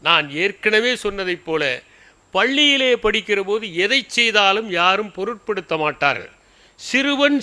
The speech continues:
சிறுமி என்று கருதுவார்கள். ஆனால் கல்லூரிக்கு வந்த பிறகு இந்த சமூகம் உங்களிடம் நிறைய எதிர்பார்க்கிறது. உங்கள் நடத்தை கௌரவமாக இருக்க வேண்டும். எந்த பொது இடத்திலும்,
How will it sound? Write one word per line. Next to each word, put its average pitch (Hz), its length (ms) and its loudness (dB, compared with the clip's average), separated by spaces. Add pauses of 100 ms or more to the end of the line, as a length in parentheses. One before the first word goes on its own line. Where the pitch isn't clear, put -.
சிறுமி 262 340 2 (120)
என்று 196 240 -2
கருதுவார்கள். 151 560 0 (960)
ஆனால் 147 280 -4 (140)
கல்லூரிக்கு 226 600 -4
வந்த 151 220 -2
பிறகு 135 320 -4 (880)
இந்த 143 240 -8 (220)
சமூகம் 220 540 0
உங்களிடம் 160 500 -4
நிறைய 160 360 -2
எதிர்பார்க்கிறது. 127 640 -12 (540)
உங்கள் 135 420 -8
நடத்தை 208 420 2 (600)
கௌரவமாக 165 800 -2
இருக்க 139 260 -6
வேண்டும். 117 340 -14 (520)
எந்த 269 380 0 (280)
பொது 254 180 0 (120)
இடத்திலும், 190 440 -2